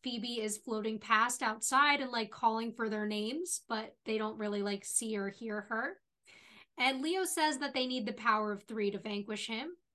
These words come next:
And then we, they kind of start to notice something, but that's when Phoebe comes crashing through the window and her hair's all messed up. And she's like, "Flying is awesome.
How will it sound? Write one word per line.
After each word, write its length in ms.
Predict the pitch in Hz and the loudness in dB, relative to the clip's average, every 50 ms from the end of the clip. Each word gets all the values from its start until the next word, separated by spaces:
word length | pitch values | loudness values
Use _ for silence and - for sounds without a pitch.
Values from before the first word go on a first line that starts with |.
| _ _ _ _ _ _ _ - | _ _ _ _ _ _ _ -2
And 180 | - 247 254 254 | -2 0 4 6
then 460 | 262 254 247 247 247 247 240 262 254 - _ - 285 254 | 6 8 8 8 6 4 2 0 -4 -8 _ -14 -8 -4
we, 400 | 254 269 269 269 269 269 262 - _ _ _ _ _ - | -2 -2 0 0 -2 -4 -6 -8 _ _ _ _ _ 2
they 140 | 262 269 | 2 2
kind 300 | 262 269 285 285 311 339 | 4 6 6 6 6 6
of 40 | 320 | 2
start 300 | - - 330 277 285 277 277 | -2 0 0 0 0 0 -2
to 80 | 277 254 | -4 -2
notice 420 | 233 233 233 226 262 269 269 - | -2 0 0 0 0 0 0 0
something, 480 | 302 294 302 294 - 339 370 392 381 - - | 0 0 -2 -2 -4 -4 -4 -4 -4 -4 -2
but 240 | 247 233 233 233 - | 0 0 0 2 6
that's 240 | 226 226 233 233 - | 6 8 8 6 2
when 160 | 254 233 214 | -4 -6 -4
Phoebe 320 | - 262 240 214 247 247 | -4 -6 -6 -4 -6 -8
comes 500 | 247 - 240 233 226 226 226 220 - - | -8 -4 -2 0 0 0 -2 -4 -4 -6
crashing 500 | - - - 262 220 233 233 - 294 285 | -8 -4 4 6 8 8 6 4 0 -4
through 180 | 277 311 320 302 | -2 -4 -2 -2
the 120 | 370 359 | -2 -2
window 440 | 302 240 233 233 226 233 240 262 254 226 | 0 0 0 0 0 0 0 0 0 0
and 160 | 214 208 196 | 0 -2 -2
her 140 | 220 214 196 | -4 -6 -4
hair's 340 | 226 269 285 294 294 285 | -2 -2 -2 0 0 2
all 180 | 285 277 277 269 | 2 2 2 2
messed 320 | 269 269 277 269 - - | 2 2 2 0 0 2
up. 340 | 285 269 269 262 262 262 262 - _ - - - - - - - - _ - | 4 6 8 8 6 6 2 -4 _ -20 -20 -20 -20 -20 -20 -20 -20 _ -6
And 120 | 233 226 196 | -4 -2 -2
she's 200 | 262 254 247 226 | -2 -2 -2 0
like, 260 | 226 214 208 214 - | -2 -2 -2 -4 0
"Flying 380 | 269 277 320 359 349 311 262 | 2 4 6 6 4 2 0
is 100 | 240 208 | -2 0
awesome. 460 | 233 247 277 302 294 - - - - | 2 4 4 4 2 0 -4 -10 -14